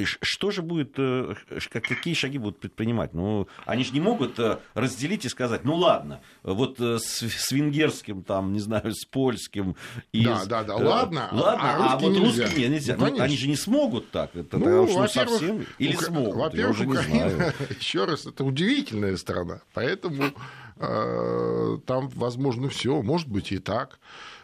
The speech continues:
Speaker 2: Э, может быть, вот, да, признают, что венгерский — это, значит, национальный язык, э, один из национальных <laughs> языков Украины, а русский – нет, ну, к примеру, да. Я уже молчу о том, что, а, собственно, речь идёт о народах, которые проживали там всегда, вот конкретно на этой земле.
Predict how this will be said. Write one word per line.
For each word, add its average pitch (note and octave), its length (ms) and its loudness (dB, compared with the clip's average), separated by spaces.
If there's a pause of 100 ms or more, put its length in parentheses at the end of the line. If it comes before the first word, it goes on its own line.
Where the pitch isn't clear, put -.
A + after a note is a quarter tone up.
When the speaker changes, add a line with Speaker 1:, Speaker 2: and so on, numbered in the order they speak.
Speaker 2:
Э, G2+ 300 0
может A2+ 260 0
быть, G#2 240 -2
вот, G#2 200 0
да, G#2+ 200 0
признают, G#2 540 -4
что - 180 -4
венгерский — G#2 580 -2
это, G2 180 -6
значит, F#2+ 300 -2
национальный B2+ 640 -2
язык, F#2 380 -4
э, - 760 -8
один G2+ 220 2
из F#2+ 140 -2
национальных B2+ 600 -2
<laughs> - 40 -8
языков G#2 440 0
Украины, G2 400 -2
а G2+ 60 0
русский – C3 380 -2
нет, F2 340 0
ну, D#3+ 120 0
к D#3+ 40 -14
примеру, C3 480 -2
да. D3+ 280 -4 (840)
Я A2 120 0
уже A#2+ 140 -2
молчу B2 380 -2
о G#2+ 80 -2
том, A#2+ 240 -6
что, G2+ 340 -4 (380)
а, F#2+ 560 0
собственно, G#2+ 360 -2
речь A#2 260 -2
идёт G#2+ 440 -2
о G#2 180 0
народах, G#2+ 460 -2
которые G#2 480 -2
проживали G#2+ 520 0
там G#2 180 -6
всегда, A2 680 -4
вот F#2+ 180 -10
конкретно C3 640 -4
на G2+ 180 -2
этой C3 280 -2
земле. G2 680 0